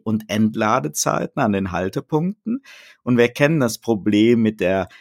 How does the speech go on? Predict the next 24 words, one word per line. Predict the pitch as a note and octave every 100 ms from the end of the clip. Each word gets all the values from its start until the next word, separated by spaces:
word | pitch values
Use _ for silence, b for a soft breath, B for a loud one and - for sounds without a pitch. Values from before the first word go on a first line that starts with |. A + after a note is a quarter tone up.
| b -
gemeinsamen | G#2+ E2 D2+ C3 C#3 G#2+ G#2
Nutzung | A2 B2 B2+ - C3 B2+ B2+
der | A2 G2+
Schienen | - - B2+ B2 A#2+
durch | G2+ E2+ -
Fern-, | - G#2 G2 A2+ A2+ G#2+
Regional- | F#2+ F2 G#2 F#2+ F#2 G2+ G#2
und | G2 F#2
Güterverkehr. | C#3 D#3 F3+ - E3 - F#3 F#3 F#3 F#3+ B B B _
Wir | - G#2
kennen | - F#2+ A2
das | G2 G#2+
Problem | - A#2 F2+ A2+ A2+
durch | G#2 G2+
Baustellen, | A#2 C#3 F3 F3 - E3+ E3 C3
das | G2+ F2
es | G#2
ja | A2+ F#2+
mindestens | G#2 A2 A2+ - A2
ebenso | - C3+ B2 C3 G#2+
unangenehm | G2 A2 G#2 G2 G2+ G2
auf | F2+ -
Autobahnen | - A2 C#3+ A#2 A#2+ B2+
gibt. | B2+ C3+ C3